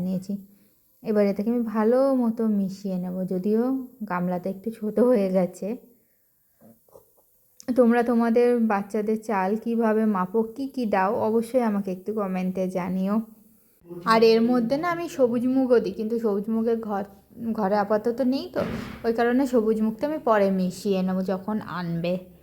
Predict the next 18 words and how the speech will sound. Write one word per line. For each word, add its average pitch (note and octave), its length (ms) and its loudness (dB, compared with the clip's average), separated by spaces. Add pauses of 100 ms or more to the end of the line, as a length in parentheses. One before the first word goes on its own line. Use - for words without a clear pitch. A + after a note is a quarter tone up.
(360)
তো A#3 100 -2
তোমরা B3+ 340 2
কে C#4 240 -6
কীভাবে C4+ 580 0
তোমার B3+ 320 -2
হচ্ছে A#3+ 240 -4
কিনা B3 200 0
দুপুরে A3+ 440 2
ভাতটা A3 480 -4
দাও, G#3 280 0
কি A#3 180 -4
কি A3+ 180 -6
ডাল F#3+ 300 2
দাও, A3+ 160 2
অবশ্যই C4 460 0
আমাকে G3 340 -4
কিন্তু F#3+ 320 -4
সবাই F3+ 320 -2